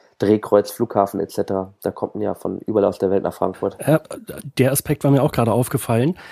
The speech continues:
Speaker 2: Ähm, wie siehst du das, oder wie war das aus deiner Perspektive und hast du mit anderen, äh, deutschen Besuchern gesprochen? Äh, wie ist so die Einschätzung für die Wahl des Ortes Frankfurt aus deutscher Sicht? War das auch okay oder, äh,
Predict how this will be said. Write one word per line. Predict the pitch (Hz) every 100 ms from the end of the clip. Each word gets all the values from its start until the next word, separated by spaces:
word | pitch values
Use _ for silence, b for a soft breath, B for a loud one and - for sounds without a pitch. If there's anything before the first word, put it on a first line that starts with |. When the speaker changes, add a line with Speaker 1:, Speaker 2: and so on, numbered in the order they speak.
| B B
Speaker 2:
Ähm, | - 127 127 127 120 120 110 - - 139 - -
wie | 127 147
siehst | 139 139 156
du | 156
das, | 135 143 -
oder | 123 113
wie | -
war | 120
das | 135 -
aus | 110
deiner | 98 139
Perspektive | 156 156 - 139 - 156
und | 127 123
hast | 120
du | -
mit | 135 120 -
anderen, | 120 120 117 117
äh, | 104 101
deutschen | 101 98 120 147
Besuchern | 135 123 135 131
gesprochen? | 127 - 127 120 135 B B B B B B
Äh, | 120 123 123 120 -
wie | 127
ist | 123
so | 127
die | 117
Einschätzung | 123 - 123 127 127 131 _ - 104
für | - 117
die | 110 110 107
Wahl | - 101 131
des | 123 113
Ortes | 107 - -
Frankfurt | - 123 - 123
aus | 107
deutscher | - 110 - 175
Sicht? | 180 -
War | 127
das | 123
auch | 120 -
okay | 160 160 151
oder, | 113 135 123 120
äh, | 110 117